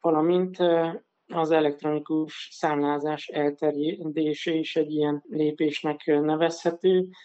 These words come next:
hogy, ö, azt látjuk a gyakorlatban, hogy minél több társaság gondolkozik abban, hogy teljes mértékben áttérjen elektronikus számlázásra, és a,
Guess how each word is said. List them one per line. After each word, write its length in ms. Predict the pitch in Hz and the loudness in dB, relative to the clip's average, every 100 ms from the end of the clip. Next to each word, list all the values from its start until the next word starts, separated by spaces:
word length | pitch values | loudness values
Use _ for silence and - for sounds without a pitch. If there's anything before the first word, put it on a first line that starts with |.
| _ _ _ | _ _ _
hogy, 360 | - 151 160 156 | -4 0 2 4
ö, 380 | 151 147 151 - - 214 | 4 4 2 -2 -8 -6
azt 220 | 180 147 | -4 0
látjuk 320 | 147 143 147 | 0 0 0
a 40 | 151 | 2
gyakorlatban, 720 | 139 151 - 143 147 143 147 | 2 0 0 2 2 0 0
hogy 180 | 147 143 | -2 -4
minél 420 | 165 151 147 147 | -4 0 0 0
több 240 | - 147 147 | 0 -2 0
társaság 800 | 143 139 143 - - 143 143 - _ _ | 0 0 -2 -8 -2 0 -2 -6 _ _
gondolkozik 720 | - 151 147 147 143 143 139 | -4 0 2 2 2 -4 -2
abban, 400 | 147 143 139 147 | 0 0 0 -2
hogy 280 | 143 147 143 - | -2 -2 -2 0
teljes 520 | 160 147 143 143 - | 2 6 4 2 -6
mértékben 640 | 147 147 143 147 143 151 | -6 -6 -6 -8 -6 -8
áttérjen 720 | 156 143 143 156 147 151 147 - - _ - | -4 -4 -4 -2 -2 -2 -4 -10 -20 _ -12
elektronikus 920 | 160 147 143 - 156 147 156 - - | -2 0 -2 -2 -4 -2 -6 -8 -12
számlázásra, 920 | - - 151 170 180 185 175 - - 151 | -6 -2 0 0 0 0 -2 -2 0 2
és 220 | 147 - | 2 0
a, 260 | 147 143 | -2 -2